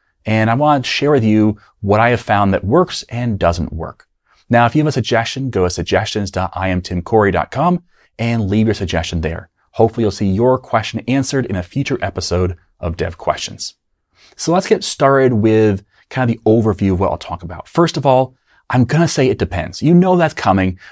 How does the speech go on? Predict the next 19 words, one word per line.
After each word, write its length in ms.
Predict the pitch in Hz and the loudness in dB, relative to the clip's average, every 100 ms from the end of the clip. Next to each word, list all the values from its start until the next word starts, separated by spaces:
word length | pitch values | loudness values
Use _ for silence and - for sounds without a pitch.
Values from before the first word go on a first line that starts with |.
| _ | _
but 180 | 156 - | 2 4
let's 180 | 156 156 | 2 0
talk 200 | - 151 | -4 -2
about 160 | 147 | -2
why 600 | 101 98 117 139 143 143 143 | 0 0 2 2 2 0 -2
it 200 | 127 123 | -4 -4
depends 840 | 123 - - 147 98 85 92 98 - _ - - | -4 -4 -6 -2 0 0 -2 -4 -10 _ -18 -2
when 120 | 113 | -2
it 80 | 113 | -2
comes 340 | - 113 104 | -2 0 0
to 500 | - 117 107 104 101 - _ | 0 2 4 4 0 -6 _
how 160 | - 110 | -2 0
you 120 | 110 | 2
get 200 | 107 - | 0 -2
side 360 | - 98 92 - | -2 0 -2 -2
income 420 | 95 90 85 78 | -2 -2 -4 -6
as 120 | - | -6
a 40 | 85 | -6
developer. 540 | 80 80 - - - | -4 -6 -6 -8 -16